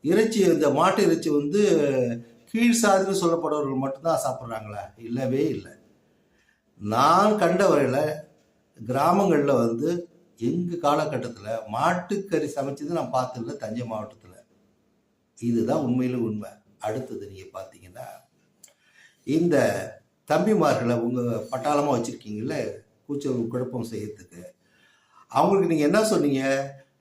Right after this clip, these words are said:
மாட்டு இறைச்சி சாப்பிட்டுட்டு அப்படி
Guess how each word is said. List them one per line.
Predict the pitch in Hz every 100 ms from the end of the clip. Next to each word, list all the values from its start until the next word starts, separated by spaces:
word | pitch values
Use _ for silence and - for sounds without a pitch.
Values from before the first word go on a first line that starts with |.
| 120
மாட்டு | 156 214 220 - 175
இறைச்சி | 170 - 180 -
சாப்பிட்டுட்டு | 175 185 - 151 - 139 147 - - _ _ -
அப்படி | 151